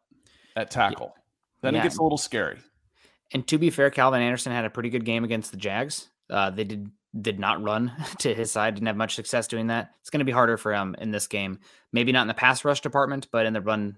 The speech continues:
Speaker 2: uh, run blocking department. So we'll see. My answer was Patrick Surtain to that one. Uh, he's the straw that stirs the drink for what the Broncos do entirely on the, uh, defensive side of the ball. And, uh, yeah, it's, uh, <laughs> don't lose Patrick Surtain. But, uh,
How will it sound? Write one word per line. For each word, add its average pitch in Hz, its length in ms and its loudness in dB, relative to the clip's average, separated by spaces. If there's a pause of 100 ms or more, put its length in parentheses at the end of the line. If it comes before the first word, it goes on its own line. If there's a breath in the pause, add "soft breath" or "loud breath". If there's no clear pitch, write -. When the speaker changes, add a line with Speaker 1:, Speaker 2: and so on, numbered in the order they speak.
(120)
Speaker 2:
uh, 95 260 0
run 113 160 2
blocking 101 300 0
department. 98 360 -6
So 110 160 0
we'll 123 120 -2
see. 110 360 -4 (200)
My 156 100 10
answer 160 180 6
was 131 100 4
Patrick 120 300 2
Surtain 104 360 -4
to 98 80 0
that 92 180 0
one. 95 200 -6 (100)
Uh, 98 120 -2
he's 107 200 -2
the 110 100 -6
straw 107 300 2
that 98 140 -4
stirs 104 220 -4
the 98 80 -8
drink 98 320 -6 (280 soft breath)
for - 100 -6
what 104 120 2
the 104 60 -4
Broncos 104 340 0
do 107 180 -2
entirely 98 680 0 (140)
on 107 220 2
the, 98 200 0
uh, 98 60 0
defensive 98 460 -6
side 98 200 -4
of 95 60 -8
the 95 60 -8
ball. 92 340 -2 (540 soft breath)
And, 104 260 2
uh, 101 180 2 (1400)
yeah, 113 260 0
it's, 127 200 -4
uh, 127 220 4 (140)
<laughs> 208 120 -2
don't 151 180 0
lose 156 140 -2
Patrick 131 280 0
Surtain. 101 420 -6
But, 117 220 0
uh, 117 140 4